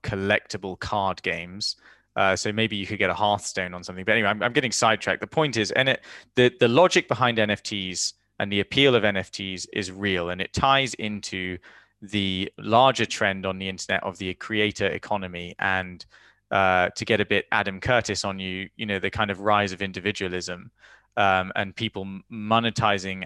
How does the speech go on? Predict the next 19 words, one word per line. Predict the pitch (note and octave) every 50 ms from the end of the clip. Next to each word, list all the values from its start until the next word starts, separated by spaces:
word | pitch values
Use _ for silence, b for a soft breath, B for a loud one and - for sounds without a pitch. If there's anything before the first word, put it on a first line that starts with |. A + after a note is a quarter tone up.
| -
and, | - G2+ F#2+ F#2 F#2 F2+ F#2 F#2 F#2 F#2 F2+ - - _ _ _ _ _ _ _ _
uh, | - G2 F#2+ F#2+ F#2 F#2 F#2 F2+ F2+ F2+ F2+ F#2 F#2 - - - -
growing | - G#2+ A2 A#2+ A#2+ A#2+ A#2 A#2 A2+ G#2+ G#2 G2+ G2 G2+ - - G2+
themselves | G#2+ G#2 G2 F#2+ F#2 F#2 - - - - - A#2+ A2 G2+ F#2+ F#2+ F#2 F2+ -
and | G2 F#2+
their | F#2+ F#2 F#2 F#2
own | G2 F#2+ F#2+ F#2+
influence. | G2+ G2+ G2+ - - F#2+ F2+ F2 F2 - - - -
And | G2
so | - - G2+ G2
a | G2
logical | G2+ A2 A#2 A#2+ A#2+ - A#2 - - G#2+ G2+ F#2+
conclusion | - - G2+ F#2+ - - F#3 F#3+ C#3+ G#2+ G2+ F#2
of | F2 E2
that | E2+ E2 E2+ F#2+ - - -
are | - G2
things | - - - G2+ G2 G2 G2 - -
like, | G2 F#2 F#2 F#2 - - B B B B B B B _
uh, | - G2+ F#2+ F#2+ F#2 F#2 F#2